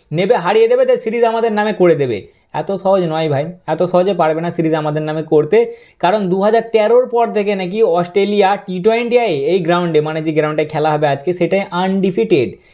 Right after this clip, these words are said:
কেউ হারাতেই পারেনি ওদেরকে ভাই, যারাই যায় তাদেরকে পাচড়ে দেয়। সে বাকি অন্য জায়গাতে তোমরা হারাতে পারো বাবা, but দু হাজার তেরোর পর থেকে, মানে প্রায়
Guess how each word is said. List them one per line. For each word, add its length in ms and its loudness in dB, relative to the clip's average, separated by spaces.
কেউ 160 4
হারাতেই 480 0
পারেনি 260 0
ওদেরকে 300 -2
ভাই, 240 0
যারাই 360 2
যায় 140 2
তাদেরকে 380 -2
পাচড়ে 340 0
দেয়। 220 -2
সে 140 0
বাকি 260 0
অন্য 240 -4
জায়গাতে 240 2
তোমরা 260 0
হারাতে 280 2
পারো 180 2
বাবা, 380 0
but 140 0
দু 140 -2
হাজার 200 2
তেরোর 360 0
পর 160 0
থেকে, 180 -6
মানে 240 -2
প্রায় 300 2